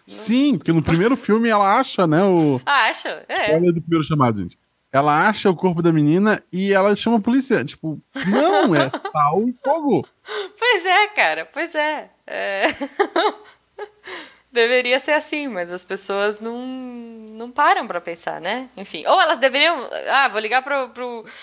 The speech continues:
Speaker 2: William Bonner, vou ligar pro youtuber. Não, liga pros Winchester. Sabe? Ó, o Túlio
Speaker 1: É.
Speaker 2: tá falando que B B B do Capiroto é uma boa ideia. Olha aí.
Speaker 1: Isso, ele até, ele pergunta mais embaixo.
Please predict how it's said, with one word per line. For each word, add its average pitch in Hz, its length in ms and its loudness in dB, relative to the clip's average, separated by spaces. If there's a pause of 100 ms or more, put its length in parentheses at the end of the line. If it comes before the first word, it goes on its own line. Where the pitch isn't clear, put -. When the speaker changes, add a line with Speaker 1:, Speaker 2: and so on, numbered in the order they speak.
(120)
Speaker 2:
William 254 300 0
Bonner, 202 500 0
vou 175 140 -12
ligar 202 220 2
pro 269 120 -4
youtuber. 240 500 -4
Não, 277 260 0
liga 220 260 -4
pros 302 180 -10
Winchester. 320 680 -8 (260)
Sabe? 185 240 -8 (720)
Ó, 202 160 4
o 175 40 -6
Túlio 254 240 -2
Speaker 1:
É. - 40 2
Speaker 2:
tá - 100 0
falando 247 280 0
que 269 100 -10
B 214 160 0
B 202 120 0
B 202 160 -2
do 220 80 -10
Capiroto 202 640 -8
é 196 120 2
uma 233 180 0
boa 196 200 -4
ideia. 165 460 -4 (420)
Olha 160 220 -12
aí. 131 160 2
Speaker 1:
Isso, - 260 -4
ele 127 240 2
até, 135 180 0 (160)
ele 123 120 0
pergunta 131 260 0
mais 127 180 2
embaixo. 107 360 0